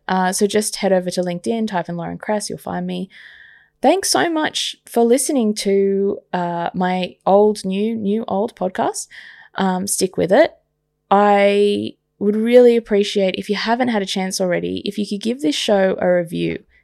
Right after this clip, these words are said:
and, um, hopefully a positive one. <laughs> Give it a, a rating at the very least. So you can just go, if you're on Apple, for instance, you just go, like, five stars, hopefully. Uh, and you can also have the choice of writing a review. If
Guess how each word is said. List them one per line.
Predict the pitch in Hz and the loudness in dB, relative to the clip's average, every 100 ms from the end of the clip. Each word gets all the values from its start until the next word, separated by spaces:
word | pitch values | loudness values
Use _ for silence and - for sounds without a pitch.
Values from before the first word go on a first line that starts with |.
| _ - | _ -6
and, | 185 175 175 170 170 - - | -4 -2 -4 -6 -8 -10 -8
um, | 175 170 175 175 180 180 _ _ _ 175 | -6 -6 -8 -8 -10 -12 _ _ _ -6
hopefully | 208 220 151 | -6 -4 -8
a | |
positive | - - - 160 | -8 -10 -10 -12
one. | 165 185 269 - - | -10 -10 -6 -6 -6
<laughs> | - - - 208 | -10 -16 -4 -2
Give | 262 277 | 2 4
it | |
a, | 240 233 - - - | 4 2 -6 -12 4
a | 208 | 6
rating | 208 214 233 240 202 | 10 8 8 4 0
at | 180 | 0
the | 180 | 2
very | 180 175 175 | 4 4 4
least. | 170 170 - | 0 -2 0
So | 175 | 0
you | 185 | 0
can | 196 | -2
just | 185 190 - | 0 -2 0
go, | 175 170 170 | 0 2 0
if | 170 | 0
you're | 180 | -2
on | 165 165 | -2 -2
Apple, | 175 - 175 | -4 -4 -6
for | 180 | -4
instance, | 180 175 190 180 | -6 -6 -8 -8
you | |
just | 175 - | -10 -4
go, | - | -2
like, | - - - - - - - - | -2 -4 -14 -20 -20 -20 -20 -18
five | - 165 190 | -4 -2 0
stars, | - 269 302 320 | 2 2 0 -4
hopefully. | - 254 285 302 339 - - - - | -6 -4 -4 -6 -8 -18 -20 -20 -2
Uh, | 185 196 190 | 2 4 4
and | 196 | 2
you | 190 | 0
can | 190 | 0
also | 190 185 180 | 0 0 -2
have | 170 | -2
the | |
choice | 175 165 160 | -2 -2 -4
of | 165 | -2
writing | 156 156 156 | 0 0 -2
a | 151 | -6
review. | 156 156 147 | -6 -6 -2
If | 185 190 | -2 -2